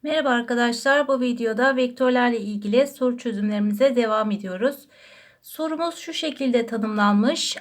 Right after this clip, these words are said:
Aynı düzlemli F bir kuvveti on Newton, F iki kuvveti on Newton, F üç kuvveti on Newton ve F dört kuvveti sekiz Newton değerindeki kuvvetler O noktasal cismine uygulanıyor.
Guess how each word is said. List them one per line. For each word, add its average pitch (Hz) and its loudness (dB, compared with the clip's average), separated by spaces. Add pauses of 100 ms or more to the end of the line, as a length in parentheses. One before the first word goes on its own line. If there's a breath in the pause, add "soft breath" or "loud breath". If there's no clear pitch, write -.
Aynı 320 4
düzlemli 214 2
F 247 4
bir 330 -4
kuvveti 294 -4
on 247 6
Newton, 208 0
F 240 0
iki 269 -6
kuvveti 285 -4
on 220 0
Newton, 220 0
F 247 -2
üç - -10
kuvveti 269 -4
on 277 4
Newton 247 4
ve 190 2 (400 loud breath)
F 247 4
dört 339 -2
kuvveti 311 -4
sekiz 311 -6
Newton 285 2
değerindeki 202 2
kuvvetler 247 4 (340 loud breath)
O 339 6
noktasal 254 4
cismine 294 0
uygulanıyor. 202 2